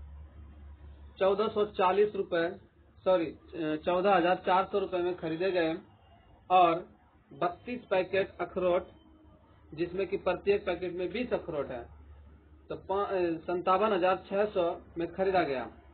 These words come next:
यदि अखरोट को मिलाकर एक पैकेट में पाँच के हिसाब से चार सौ बत्तीस रुपए में बेचा गया,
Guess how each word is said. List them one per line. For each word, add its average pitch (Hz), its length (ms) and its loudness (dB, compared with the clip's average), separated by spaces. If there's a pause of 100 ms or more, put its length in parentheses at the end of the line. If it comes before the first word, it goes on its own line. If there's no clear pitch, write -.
(140)
यदि 190 200 0
अखरोट 202 580 0
को 214 160 2
मिलाकर 180 680 0 (440)
एक 208 260 2
पैकेट 208 440 0
में 180 260 -2
पाँच 208 320 -4
के 196 100 -4
हिसाब 180 420 -2
से 127 300 -12 (240)
चार 185 260 2
सौ 208 120 -2
बत्तीस 190 480 -4
रुपए 190 220 -2
में 180 160 -2
बेचा 175 280 -2
गया, 175 240 0